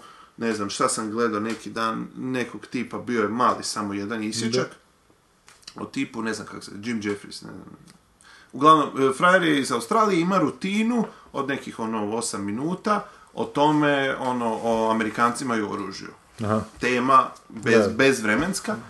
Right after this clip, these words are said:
Speaker 1: ali je on zavrtio na takav jedan, na jedan dobar način, gdje on onako baš je povezao neke stvari koje možda ni-, o kojima nije nek-, nisam ja razmišljao sigurno, i onak, ja sam onak to onak zanimljivo gledao.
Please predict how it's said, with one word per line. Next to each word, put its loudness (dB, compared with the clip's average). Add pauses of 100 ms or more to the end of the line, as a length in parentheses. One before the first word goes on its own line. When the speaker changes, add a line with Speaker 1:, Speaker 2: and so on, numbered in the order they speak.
(160)
Speaker 1:
ali 4
je -2
on 0
zavrtio -2
na -2
takav 2
jedan, -2 (340)
na -2
jedan 2
dobar 4
način, 0 (300)
gdje 0
on 4
onako 2
baš 0
je -2
povezao 2 (160)
neke -4
stvari 0
koje -6
možda -2
ni-, 0
o -4
kojima 0
nije 2
nek-, -2
nisam 0
ja 6
razmišljao -4
sigurno, -4 (340)
i -2
onak, 4
ja 4
sam -2
onak 2
to -2
onak 0 (120)
zanimljivo 2
gledao. -10